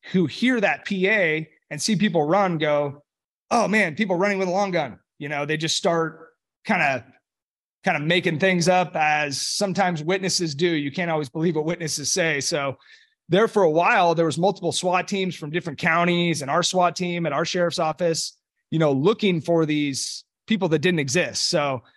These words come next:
it took them several hours, I think, like, six to ten hours later until they finally said, "Okay, we're a hundred percent confident there was just the one guy in the car."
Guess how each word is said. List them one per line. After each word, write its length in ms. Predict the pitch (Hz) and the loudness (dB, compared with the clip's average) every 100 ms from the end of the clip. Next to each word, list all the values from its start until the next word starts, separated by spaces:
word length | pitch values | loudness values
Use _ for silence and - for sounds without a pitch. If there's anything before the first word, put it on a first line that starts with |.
| _ _ | _ _
it 140 | 175 170 | -4 0
took 160 | 226 | 0
them 260 | 175 180 139 | 2 0 0
several 560 | - - 196 190 151 - | 0 0 0 2 0 0
hours, 480 | 156 180 165 131 123 | 0 2 2 0 -4
I 80 | 143 | -6
think, 120 | 170 | -6
like, 160 | 131 - | -6 -4
six 300 | - 190 - | -4 -4 -4
to 100 | 147 | -6
ten 220 | 196 170 | -2 0
hours 380 | 151 170 165 120 | 2 2 2 0
later 300 | 151 180 151 | 2 2 2
until 180 | 131 156 | 0 -4
they 120 | 135 | -2
finally 280 | 160 170 151 | -2 0 0
said, 240 | 151 139 - | 0 -2 0
"Okay, 600 | 160 165 143 139 139 131 _ _ _ - | 0 2 0 2 0 -4 _ _ _ 0
we're 140 | 151 | 2
a 60 | 147 | 4
hundred 180 | 180 170 | 2 2
percent 280 | 160 165 131 | 0 -2 0
confident 400 | 147 139 143 127 | 0 0 -4 -4
there 100 | 131 | -4
was 120 | 123 | -2
just 160 | 156 | -2
the 80 | 147 | 0
one 220 | 131 143 | 0 0
guy 200 | 135 127 | 2 0
in 60 | 120 | -2
the 80 | 117 | -6
car." 480 | 127 110 107 98 | -4 -2 -4 -8